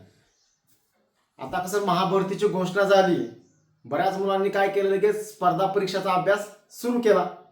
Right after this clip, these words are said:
मग अभ्यास सुरू केल्यावर काय होतं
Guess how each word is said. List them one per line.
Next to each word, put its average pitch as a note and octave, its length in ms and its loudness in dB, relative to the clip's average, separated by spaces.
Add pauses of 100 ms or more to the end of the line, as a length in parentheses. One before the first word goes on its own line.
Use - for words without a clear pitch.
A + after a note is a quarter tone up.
(880)
मग D3 100 -8
अभ्यास A#3+ 420 -2
सुरू B3 160 -2
केल्यावर A#3+ 360 2
काय A#3 160 2
होतं D3 360 0